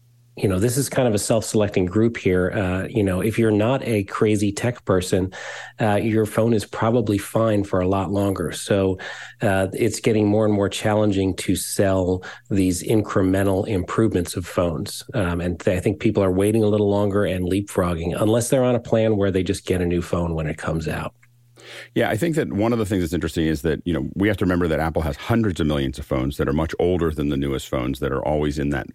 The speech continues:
Speaker 2: so that leapfrog that Jeff's talking about, uh, is happening all the time, you know, because of the, you know, now you have, uh, decades, and they're, uh,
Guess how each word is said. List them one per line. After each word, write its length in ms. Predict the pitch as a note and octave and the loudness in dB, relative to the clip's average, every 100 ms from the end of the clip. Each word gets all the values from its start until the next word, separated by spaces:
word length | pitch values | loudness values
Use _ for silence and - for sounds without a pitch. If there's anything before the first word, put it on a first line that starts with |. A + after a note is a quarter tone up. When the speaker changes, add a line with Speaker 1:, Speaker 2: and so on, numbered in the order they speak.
| - | -6
Speaker 2:
so 160 | - - | -6 -2
that 200 | E2 E2+ | -2 0
leapfrog 640 | E2 F#2 G2 - D2 B1+ | 0 0 -2 -2 -2 0
that 140 | C2 C2 | -4 -2
Jeff's 260 | C#2+ C#2 | -4 -4
talking 340 | - B1+ - B1+ | -6 -6 -4 -4
about, 380 | A#1 A#1+ A1 - - - - | -2 -4 -6 -12 -18 -18 -6
uh, 40 | C#2+ | -4
is 100 | C#2 | -2
happening 360 | F#2+ D#2+ D#2+ | -2 -2 0
all 140 | C2+ B1+ | 0 -2
the 60 | |
time, 340 | B1 F2 B1 A#1+ | -2 -2 -4 -2
you 120 | D#2 | -2
know, 60 | C#2+ | -2
because 320 | B1 - C#2+ | -2 -2 -2
of 240 | D2 C#2 C2+ | -2 -4 -4
the, 100 | C#2 | -4
you 100 | D#2 | -2
know, 100 | C#2 | -2
now 140 | C2+ D2 | -2 -2
you 120 | C#2+ | -2
have, 240 | C2+ B1+ B1+ | -4 -6 -6
uh, 240 | - C#2 B1 | -2 -2 -2
decades, 420 | B1+ D#2 D#2+ C2+ | -4 0 -2 0
and 140 | D#2 | 0
they're, 160 | D#2 C#2 - _ _ _ _ _ | 0 -2 -8 _ _ _ _ _
uh, 100 | - | -6